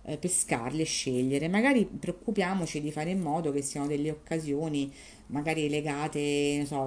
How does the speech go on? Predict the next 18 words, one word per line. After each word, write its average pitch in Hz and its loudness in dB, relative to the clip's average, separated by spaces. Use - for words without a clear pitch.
a, 135 -6
a 147 -4
de-, 156 -2
delle 160 -2
tipologie 156 -2
di 143 -2
scrittura 143 -6
diverse, 151 2
delle 151 -2
descrizioni, 147 -2
piccole 160 -2
descrizioni, 151 -2
le 151 2
liste 151 -2
che 156 -6
abbiamo 151 -4
già 147 -6
detto, 139 0